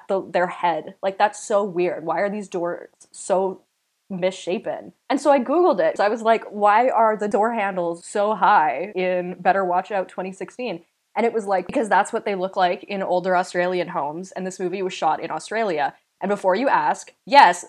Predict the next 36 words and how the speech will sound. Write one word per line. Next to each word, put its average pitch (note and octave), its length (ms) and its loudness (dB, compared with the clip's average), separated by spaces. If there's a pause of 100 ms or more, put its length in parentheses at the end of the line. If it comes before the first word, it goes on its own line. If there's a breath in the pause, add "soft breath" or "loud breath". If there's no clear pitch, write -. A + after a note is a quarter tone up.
the G#3 80 4
director F#3 440 2
thought D#3+ 340 2
it F3 100 -2
was F3+ 140 -6
the G3 60 -6
most F3+ 260 -2
distracting, F3+ 580 -4
horrible E3 400 -4
fucking - 380 -8
thing D#3+ 220 -8
ever. E3+ 300 0
He F#3 160 -8
hated F3+ 300 -2
it G#3 120 -4
so F3 300 0
much. F3 320 2
He G#3+ 140 -4
hates F#3+ 320 -2
the A3 100 -4
fucking A3 380 -2
high G3 240 6
doorknobs A3 520 6
<laughs> - 0 -
in F3 60 -10
this G3 180 -4
movie. F#3 360 -2
And F#3 100 -2
I G#3+ 60 4
was A3+ 80 0
like, A#3+ 160 2
"Well, B3 120 4
now C4 180 4
I A#3+ 180 2
do B3 120 -2
too." G3 500 -2